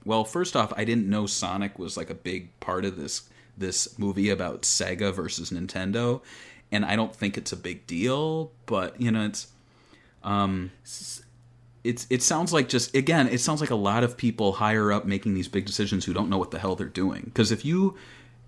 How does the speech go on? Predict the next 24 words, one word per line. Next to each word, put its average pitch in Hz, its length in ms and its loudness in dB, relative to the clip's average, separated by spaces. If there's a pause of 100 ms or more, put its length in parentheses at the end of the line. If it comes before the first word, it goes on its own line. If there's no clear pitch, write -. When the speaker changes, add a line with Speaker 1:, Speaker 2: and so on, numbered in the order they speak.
(120)
Speaker 1:
if 117 200 6
you 151 280 4 (920)
did 123 180 10
not 110 240 6
know 107 180 6
that - 140 -2
Sonic 98 500 4
was 98 180 -4
a 92 60 -2
major 92 360 0
factor 87 560 -2
in 101 180 0
a 87 40 0
movie 92 300 0
about 80 280 -4
Sega - 720 -2
versus 85 360 -4
Nintendo, 104 680 -2 (1000)
what 82 140 -4
the - 80 -6
hell? 92 440 0 (300)
<laughs> 131 460 2
You 127 180 2
know? 123 360 4